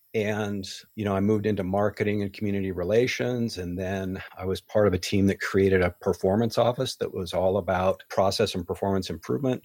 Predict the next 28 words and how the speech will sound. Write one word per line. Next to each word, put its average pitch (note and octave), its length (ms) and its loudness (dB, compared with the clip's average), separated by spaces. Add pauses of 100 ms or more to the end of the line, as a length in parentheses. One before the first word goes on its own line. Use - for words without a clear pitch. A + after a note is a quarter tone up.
and F2 440 -8 (160)
metrics A2 600 0
and F2+ 280 2
business G#2 300 -2
analytics. G#2+ 720 2
And F#2 160 -4
then F#2+ 140 -4
I F#2+ 80 -4
moved G2+ 200 -2
from F#2 180 -4
there G2+ 280 2
into G2 680 -2
being F2+ 240 -4
the F2 360 0
chief - 220 -4
operating G2+ 380 2
officer G2 580 0
and, F#2 220 -4
and F#2+ 120 -4
ultimately G2+ 400 -4
the F2+ 40 -6
C F#2 340 -4
E G2 60 2
O. F2+ 260 2 (840)
And A2 520 4 (240)
that C3 300 0 (380)
career A2+ 540 4
path A#2+ 500 0